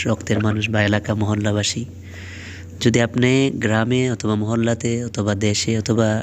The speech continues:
পাড়া প্রতিবেশীদের কাছে বা ফ্যামিলির কাছে সবচেয়ে ভালো ভদ্র মানুষ হিসেবে চলতে চান, তাহলে আপনার কী করতে হবে? অনেক কষ্ট করে চলতে হবে। কারণ মনে যা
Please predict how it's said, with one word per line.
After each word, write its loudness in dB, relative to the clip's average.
পাড়া 0
প্রতিবেশীদের 0
কাছে 0
বা -16
ফ্যামিলির 2
কাছে -2
সবচেয়ে 0
ভালো 4
ভদ্র 0
মানুষ 2
হিসেবে 2
চলতে 0
চান, -4
তাহলে 4
আপনার 2
কী -2
করতে -2
হবে? -2
অনেক 4
কষ্ট 0
করে 4
চলতে 0
হবে। -4
কারণ -2
মনে 4
যা 2